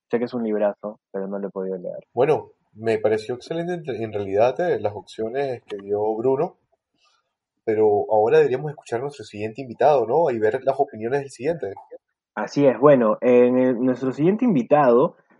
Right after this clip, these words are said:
Speaker 1: es una persona que creo en estos últimos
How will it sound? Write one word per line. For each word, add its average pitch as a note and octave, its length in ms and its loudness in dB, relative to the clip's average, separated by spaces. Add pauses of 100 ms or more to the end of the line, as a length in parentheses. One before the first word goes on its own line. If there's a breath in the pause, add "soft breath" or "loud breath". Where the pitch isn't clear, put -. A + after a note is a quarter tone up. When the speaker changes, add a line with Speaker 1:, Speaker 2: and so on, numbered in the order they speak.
(140 soft breath)
Speaker 1:
es D#3+ 120 2
una A3 200 6
persona D#3+ 580 2
que A#2+ 380 2
creo G3+ 340 4
en D#3+ 180 4
estos E3 420 -2
últimos A#2 1040 2